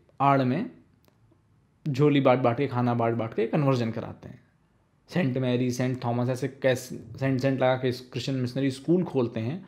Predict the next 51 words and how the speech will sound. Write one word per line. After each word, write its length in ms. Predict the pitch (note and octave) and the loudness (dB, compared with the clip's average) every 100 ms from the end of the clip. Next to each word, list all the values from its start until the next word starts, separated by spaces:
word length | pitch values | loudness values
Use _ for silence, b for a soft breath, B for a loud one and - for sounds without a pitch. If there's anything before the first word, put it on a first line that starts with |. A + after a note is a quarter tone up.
| B B - | B B -12
और 80 | |
सीधा 380 | - G3+ G3+ G3+ | -6 -4 0 0
सीधा 580 | - - F#3+ D3+ B2 A#2+ - _ _ _ C#3+ | -2 0 2 2 0 -6 -18 _ _ _ 0
मुंह 260 | E3 E3 - - - | 2 0 -6 -20 -12
खोल 280 | - D#3 D3+ | 2 4 4
के 140 | D3+ | 2
बच्चों 340 | C#3 C3 - C3 | 0 -2 -4 -4
को 120 | D3+ | -2
कन्वर्ट 420 | C3 A#2 A2+ - | -2 -2 -6 -8
करते 280 | A2 - A2 | -14 -14 -16
हैं। 100 | A#2 | -4
कहते 220 | C3+ C3 | -2 0
हैं 60 | C#3 | 0
आप, 200 | A#2+ - B B - | -2 -6 B B -6
एक 140 | B2+ | -4
पिक्चर 300 | C3 - D3 | -6 0 2
में 100 | C3+ | 2
भी 80 | B2+ | 0
हाल 140 | A#2 | 0
में 100 | A2+ | -2
दिखाया 260 | A2+ A2+ A2 | -4 -6 -10
गया 120 | A2+ | -8
था 120 | C3 | -8
कि 120 | B2 | -6
अगर 140 | B2+ A#2+ | 0 0
आप 100 | A#2 | 0
हमारे 180 | A#2 A#2 | -2 -2
जीसस 260 | C3 B2 | -2 -2
को 120 | - | -2
मान 180 | A#2 A#2 | -4 0
लो 140 | C3 E3+ | -2 0
तो 120 | F3 | 0
हम 220 | A3 - B B | -2 -4 B B
ये 80 | C#3 | -2
फीस 260 | C3 C3 B2 | 0 -2 0
माफ़ 220 | A#2+ A#2 | -2 0
कर 120 | B2 | -2
देंगे, 240 | A#2+ A#2+ A#2+ | -2 0 2
ये 160 | A#2+ | 2
एडमिशन 300 | A#2 A#2 A#2 | 2 -2 -4
कर 140 | A#2 A2+ | -4 -6
लेंगे 280 | A#2 A#2 | -6 -2
या 100 | A#2+ | -2
फिर 100 | A2+ | 0
बच्चे 260 | A#2 A2+ B2 | -4 -2 -2
को 60 | A#2 | -2
निकालेंगे 460 | A#2 A2+ A#2 A#2 | 0 0 0 -2
नहीं, 140 | A2+ A#2 | -4 -4
वापस 280 | G#2+ A2+ A#2 | -4 -6 -12
रख 140 | - | -14
लेंगे। 200 | A#2+ | -14